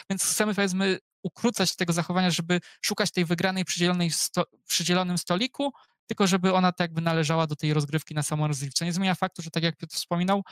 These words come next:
oczywiście na bieżąco cały mecz jest oglądany przez nas, więc, y, jesteśmy w stanie sobie sprawdzić, czy w-,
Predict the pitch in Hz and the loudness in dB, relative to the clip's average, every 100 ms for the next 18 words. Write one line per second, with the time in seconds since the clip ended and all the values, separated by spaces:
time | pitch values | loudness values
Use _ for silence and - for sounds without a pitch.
0 | - - _ - 165 170 175 185 170 160 | -18 -20 _ -4 -2 -2 0 0 0 0
1 | 156 180 - - 175 175 165 156 160 - | 0 -2 -4 -2 0 0 -2 0 -2 0
2 | 156 156 156 156 165 165 - 165 151 165 | 0 2 2 0 -2 -2 -2 -2 0 0
3 | 170 - - 156 156 147 - 156 151 151 | 0 0 -2 -2 -2 -4 -2 2 4 2
4 | 135 151 - 160 156 - 156 151 156 147 | 0 -2 -4 -4 -4 -2 0 0 -2 -4
5 | - 151 160 151 143 - 139 | -4 -2 -2 -2 -4 -4 -6